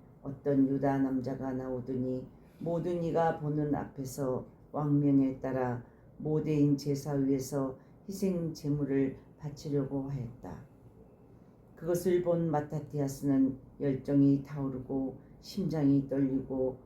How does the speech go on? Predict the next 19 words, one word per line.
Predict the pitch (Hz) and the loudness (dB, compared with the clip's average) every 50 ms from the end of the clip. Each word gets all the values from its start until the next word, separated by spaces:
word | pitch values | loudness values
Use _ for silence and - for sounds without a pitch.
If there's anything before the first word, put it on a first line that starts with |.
| - - - - - | -20 -20 -18 -10 -4
의분이 | 156 147 139 135 143 139 131 131 135 135 135 123 - - - - - - - - | -2 -2 0 4 6 6 6 8 8 6 6 4 2 -4 -10 -16 -20 -20 -20 -20
치밀어 | - - - - 165 143 135 120 127 127 123 120 - - - - | -20 -18 -12 -8 -4 -4 -4 -2 -2 -4 -4 -4 -6 -8 -10 -10
올랐다. | 131 127 117 110 - - - - 85 76 76 - - - - - - - - - - - - - - - | -8 -6 -6 -6 -8 -10 -14 -16 -16 -16 -16 -18 -20 -20 -20 -20 -20 -20 -20 -20 -20 -20 -20 -20 -16 -10
그는 | - 170 170 170 170 165 165 | -6 -2 0 0 0 0 0
달려가 | 160 160 160 160 165 156 160 165 165 160 156 156 | 0 0 0 0 0 2 2 2 2 2 2 0
제단 | - 156 147 165 160 156 151 | -2 -4 -2 0 0 2 2
위에서 | 151 151 151 147 - - 156 143 147 143 143 | 2 2 2 0 -2 -2 0 0 0 0 -2
그 | - 143 131 | -4 -6 -4
자를 | 139 143 135 127 131 131 127 123 123 - | -2 -2 -2 0 0 0 -2 -2 -2 -6
쳐 | - - - 147 131 127 123 - | -10 -10 -10 -8 -8 -8 -8 -10
죽였다. | - - - - - - - - - - - - - - - - - - - - - - - - - - - | -12 -14 -14 -12 -12 -14 -14 -16 -16 -14 -14 -14 -16 -18 -20 -20 -20 -20 -20 -20 -20 -20 -20 -20 -20 -14 -10
그때 | - 139 139 - - 143 139 135 135 135 139 - - - - - - - | -10 -10 -6 0 4 6 6 8 6 4 2 -2 -8 -16 -20 -20 -16 -8
그는 | - 160 156 156 151 156 151 143 | -2 0 2 4 4 4 2 2
제물을 | - 160 156 156 156 156 156 156 151 147 | -2 -2 0 2 2 4 4 4 2 2
바치라고 | 151 147 143 - - 151 147 143 139 139 147 147 147 139 - | 0 -2 -4 -4 -4 0 2 2 2 2 4 4 4 4 2
강요하는 | 147 143 139 143 147 147 143 143 139 143 139 139 139 135 - - - - - - - | 0 0 0 2 2 2 2 4 4 6 6 6 4 2 0 -6 -16 -20 -20 -10 -4
임금의 | 151 156 156 147 135 143 139 143 143 139 139 139 | 0 2 2 4 4 4 6 6 6 6 6 4
신하도 | 135 - 156 151 143 135 131 139 139 135 135 131 131 | 2 -2 -2 -2 0 0 0 0 0 0 0 -2 -4
죽이고 | - 131 - 127 135 131 127 131 131 131 135 131 | -8 -8 -6 -4 -4 -2 -2 -2 -2 -2 -2 -4